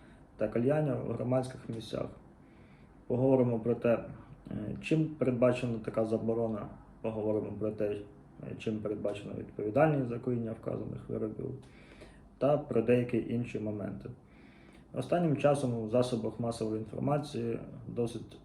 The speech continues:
активно розповсюджується інформація про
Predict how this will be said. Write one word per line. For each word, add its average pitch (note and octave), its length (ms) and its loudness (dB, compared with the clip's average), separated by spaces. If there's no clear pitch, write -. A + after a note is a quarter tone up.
активно A#2 460 -2
розповсюджується A2+ 840 -4
інформація A#2 680 -6
про A2 260 -2